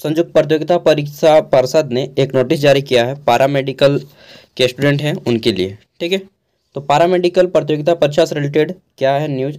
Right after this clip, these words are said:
आइए जानते हैं, ठीक है। देखिए, तेईस तारीख को इन्होंने जारी किया है, तेईस नवंबर दो हज़ार तेईस को।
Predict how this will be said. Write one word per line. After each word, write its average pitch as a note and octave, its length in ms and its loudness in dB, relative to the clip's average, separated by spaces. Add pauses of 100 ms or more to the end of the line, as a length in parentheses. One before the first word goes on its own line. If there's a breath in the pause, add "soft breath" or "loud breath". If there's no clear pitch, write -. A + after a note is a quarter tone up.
आइए A2 220 0
जानते F#2 340 -4
हैं, F#2+ 180 -14 (260)
ठीक D#3+ 100 -10
है। D3+ 120 -6 (380 soft breath)
देखिए, D#3 360 -4 (180)
तेईस D3+ 240 -6
तारीख D#3 260 -2
को E3 60 0
इन्होंने D3+ 260 -2
जारी C3 240 2
किया C#3+ 180 -2
है, D3 140 -4
तेईस C3 300 0
नवंबर B2 260 0
दो A#2 100 -2
हज़ार A#2 180 0 (680)
तेईस C#3+ 220 -8
को। D3 180 -4